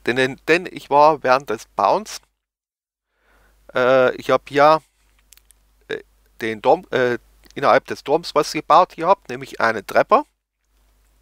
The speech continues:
Da können wir uns gleich mal angucken. Und zwar diese Treppe hier, die geht nämlich direkt nach unten durch.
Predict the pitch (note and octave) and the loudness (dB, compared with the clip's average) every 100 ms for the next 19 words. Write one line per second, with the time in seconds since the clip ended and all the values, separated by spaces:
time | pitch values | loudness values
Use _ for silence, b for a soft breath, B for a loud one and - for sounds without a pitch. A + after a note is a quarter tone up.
0 | _ _ - G#2+ A2 A#2 A#2+ - - E2+ | _ _ -20 -18 -10 -10 -10 -10 -10 -8
1 | - C#3+ F#3 - C4+ _ _ _ _ _ | -10 -6 -8 -8 -20 _ _ _ _ _
2 | _ _ _ _ _ _ _ - - - | _ _ _ _ _ _ _ -20 -8 0
3 | C#3 - _ C3+ B2+ A2 A2+ B2 F#3 G3 | 2 0 _ -20 -16 -10 -6 -4 -4 -2
4 | B3 - _ - A2+ B2+ - A#2+ - A2 | -2 -2 _ -20 -12 -10 -10 -14 -6 -4
5 | B2 - A2 - A#2+ - G2+ G#2 C3+ B3+ | -4 -6 -8 -8 -12 -16 -12 0 0 0